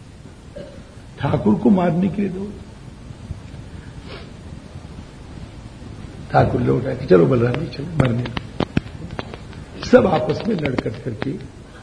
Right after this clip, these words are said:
जब सारे अस्त्र शस्त्र समाप्त हो गए, वह घास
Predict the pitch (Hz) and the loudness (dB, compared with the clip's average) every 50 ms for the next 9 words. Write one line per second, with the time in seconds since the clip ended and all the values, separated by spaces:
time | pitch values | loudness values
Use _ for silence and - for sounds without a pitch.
0 | - - - - 143 160 - - - - 247 277 320 349 359 349 330 285 - - | -16 -14 -10 -2 -2 -2 -2 2 8 8 10 10 10 10 10 8 6 6 4 2
1 | 294 262 - - 254 - - 240 214 - 220 196 190 185 - - - 170 175 185 | -2 -2 0 0 0 0 -2 -8 -2 -2 0 2 2 0 -2 -2 -2 -2 4 6
2 | 220 254 294 - - - - - - - - - 196 196 175 175 135 123 127 156 | 8 8 6 6 0 -4 -6 -10 -10 -14 -12 -6 0 2 2 2 2 0 0 2
3 | 170 185 190 190 - - - - | 4 4 4 4 2 -2 -8 -12